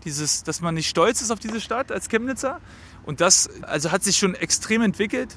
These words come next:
Da hilft diese Basketballmannschaft extrem bei, das rauszukitzeln. Es gibt aber viele andere Gründe, warum die Chemnitzer stolz sein können,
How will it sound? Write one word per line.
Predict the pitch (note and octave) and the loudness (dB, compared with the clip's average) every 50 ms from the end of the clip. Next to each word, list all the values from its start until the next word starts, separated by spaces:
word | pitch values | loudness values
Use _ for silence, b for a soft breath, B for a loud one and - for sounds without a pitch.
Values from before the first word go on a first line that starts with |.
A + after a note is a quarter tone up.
| - D3+ | -8 0
Da | D#3 C#3 C#3 | 2 2 4
hilft | C#3+ E3+ G#3+ G3+ - G3+ | 6 6 4 4 4 0
diese | E3+ E3+ E3+ | 0 0 2
Basketballmannschaft | - D3 D#3+ G3 - - G3 - G3 F3+ F3 F3+ F#3+ F#3 - F3 - - | 4 4 4 4 4 2 2 4 4 4 4 4 0 0 0 -4 -4 -4
extrem | D#3+ D#3 - - - - F#3 G3+ A3 B3 | -6 -4 -6 -6 -4 -2 0 0 2 4
bei, | A3+ A3 A3+ A#3+ C4 C#4+ - - - | 4 2 2 2 0 -4 -8 -6 0
das | - D#3+ - - | 2 2 4 4
rauszukitzeln. | D3+ G#3 G#3 - - - - A3 G#3 - - A#3+ C4 D#4+ - - B B B B B B B B B B B | 4 2 2 2 -2 -2 0 0 2 2 0 0 0 -2 -6 -12 B B B B B B B B B B B
Es | - | -6
gibt | E3 D3+ - | -4 0 2
aber | D#3 D3+ C#3 | 2 2 2
viele | - - F3 F3+ F3 - | 2 2 4 6 6 6
andere | D3 E3+ F3 D3+ D3+ C3 | 6 4 4 4 2 2
Gründe, | - D3 D3 C#3+ C#3 B2+ | 2 2 2 2 2 2
warum | C3+ C3+ C#3+ D3 C3 | 2 2 2 0 -2
die | C3 | -4
Chemnitzer | - D#3 C#3+ C#3+ C3 - C3+ B2+ | -2 -2 -2 -2 -2 -2 -2 -2
stolz | - C3+ C#3 C3+ - | 0 0 -2 -2 -2
sein | C3+ C3 B2 | -4 -6 -6
können, | - C3+ B2+ C3 C3 B2 B2+ | -6 -6 -6 -6 -6 -10 -10